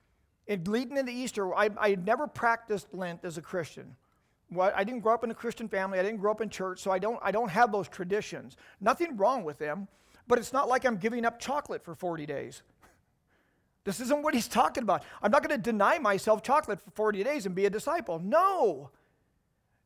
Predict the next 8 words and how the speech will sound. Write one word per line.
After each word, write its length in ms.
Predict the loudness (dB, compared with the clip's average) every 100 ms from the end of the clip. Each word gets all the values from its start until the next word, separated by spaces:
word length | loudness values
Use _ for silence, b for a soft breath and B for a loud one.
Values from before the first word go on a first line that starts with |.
| _
It's 200 | -4 -4
deeper 480 | -4 -2 -2 -4 4
down 240 | 6 6
and 120 | 2
farther 360 | 0 4 4 2
back 400 | 4 4 4 0
than 160 | -2 -2
that. 360 | -4 -6 -10